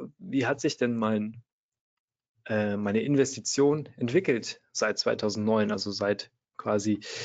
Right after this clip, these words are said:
dem Anfang dieses Graphen und seit den, dem, äh, Beginn unserer Backtests. Da sehen Sie eben hier im defensiven Risiko sind aus unseren hundertfünfund, äh, aus unseren fünfundzwanzigtausend Euro hundertfünftausendvierhundertneununddreißig Euro geworden,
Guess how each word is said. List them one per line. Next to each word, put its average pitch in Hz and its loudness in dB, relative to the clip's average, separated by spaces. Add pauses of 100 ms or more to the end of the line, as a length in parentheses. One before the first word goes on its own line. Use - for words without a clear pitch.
(260)
dem 117 -2
Anfang 123 0
dieses 113 -2
Graphen 120 0
und 107 0
seit 104 0
den, 107 -2 (120)
dem, 107 -2
äh, 104 -6
Beginn 110 0
unserer 107 0
Backtests. 107 -2 (520)
Da 98 -4
sehen 104 2
Sie 107 2
eben 104 0
hier 107 4
im 104 2
defensiven 123 4
Risiko 123 2
sind 117 2
aus - -4
unseren 107 -2
hundertfünfund, 123 0
äh, 123 2
aus 113 2
unseren 107 0
fünfundzwanzigtausend 131 0
Euro 117 2
hundertfünftausendvierhundertneununddreißig 117 0
Euro 156 0
geworden, 147 2